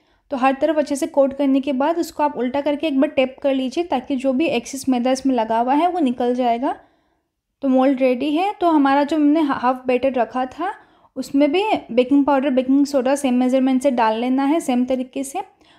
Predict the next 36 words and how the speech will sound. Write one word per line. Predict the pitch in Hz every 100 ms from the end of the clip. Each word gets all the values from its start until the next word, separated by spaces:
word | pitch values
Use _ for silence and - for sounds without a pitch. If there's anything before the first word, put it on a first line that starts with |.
| _
उसके | 254 - 285
बाद | 302
उसको | 277 294
मिक्स | 262 254 -
कर | 294 277
लेना | 285 277 285
है। | 269 415 -
चलिए | 277 269
इसको | 320 330
मोल्ड | 277 240 254
में | 277
डाल | 254 240
लेते | 254 262 285
हैं। | 285 370 381
तो | 294
बैटर | 254 254 320
बहुत | 277 302 285
ज़्यादा | 233 240
भर | 254 254
करके | 254 262 285
नहीं | 269 247 269
डालना | 269 247 247
है, | 262 339
डेढ़ | 254 262 269
से | 285
दो | 247 262
चम्मच | 269 254 254 -
ही | 285
डालना | 247 240 233
है, | 254 359
क्योंकि | 320 277 311
राइज | 254 233 262
होने | 269 254
के | 262 285
बाद | 262 285
न-, | 262